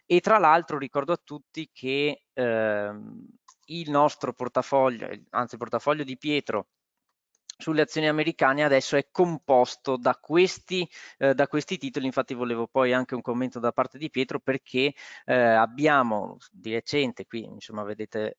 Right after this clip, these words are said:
eh, la data di acquisto, il prezzo di acquisto, la performance che è stata fatta, ehm, diversi titoli interessanti, tra cui Alphabet,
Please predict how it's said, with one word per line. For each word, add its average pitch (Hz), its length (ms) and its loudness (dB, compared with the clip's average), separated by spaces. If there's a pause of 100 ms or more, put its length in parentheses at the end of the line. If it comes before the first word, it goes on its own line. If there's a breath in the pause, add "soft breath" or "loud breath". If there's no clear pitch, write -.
eh, 107 160 -10
la 107 100 -4
data 117 300 0
di 120 80 0
acquisto, 123 580 -6
il 104 140 -16
prezzo 120 280 -2
di 123 80 -4
acquisto, 123 520 -4
la 107 120 0
performance 120 560 -2
che - 80 -6
è 120 40 -4
stata 120 260 -2
fatta, 123 480 2 (440 loud breath)
ehm, 110 720 0 (580)
diversi 151 460 0
titoli 139 280 -6
interessanti, 127 720 0
tra 117 160 -4
cui 131 300 -2
Alphabet, 151 880 2